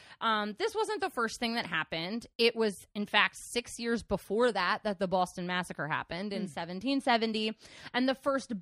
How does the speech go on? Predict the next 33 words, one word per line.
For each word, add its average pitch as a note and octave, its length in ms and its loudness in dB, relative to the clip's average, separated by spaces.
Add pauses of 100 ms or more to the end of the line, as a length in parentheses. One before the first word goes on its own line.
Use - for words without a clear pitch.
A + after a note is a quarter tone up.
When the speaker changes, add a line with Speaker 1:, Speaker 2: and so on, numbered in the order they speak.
(140)
Speaker 1:
battle C4 540 4
of F#3 160 -2
the G#3 100 -2
Revolution F#3 640 -2
was F#3+ 120 -4
the C4 120 -2
Battle G3+ 440 4
of F#3+ 120 -2
Lexington F3+ 580 -4
and F3 120 -6
Concord, G#3 720 2 (300)
which G#3+ 160 -2
had A3+ 120 0
happened F#3+ 440 2
in, F#3 100 -6
like, F3+ 240 -8 (400)
you D4 80 0
know, G3 200 0
seventeen G3+ 600 -4
seventy-one F#3 680 -4
or F#3 100 -2
seventy-three, F#3 480 -6
something G3+ 260 -4
like F3+ 160 -6
that. F3+ 100 -2
It G3+ 40 -4
was G#3 100 -4
before C4+ 420 0
the A3+ 100 2
Declaration F3 500 -4
of E3 60 -4
Independence. D#3 560 -6
Speaker 2:
Right. - 220 -18